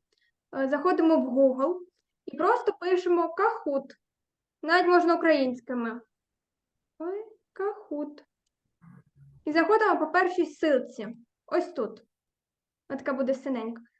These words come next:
Тут буде написано. І ви сюди вводите ці, е,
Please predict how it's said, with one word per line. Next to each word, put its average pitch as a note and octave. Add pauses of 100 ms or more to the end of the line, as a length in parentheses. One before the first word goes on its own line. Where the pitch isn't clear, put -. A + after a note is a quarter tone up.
(380)
Тут F#4+
буде D4+
написано. D4 (1120)
І D4
ви F4
сюди D4+
вводите D#4+ (120)
ці, E4
е, C#4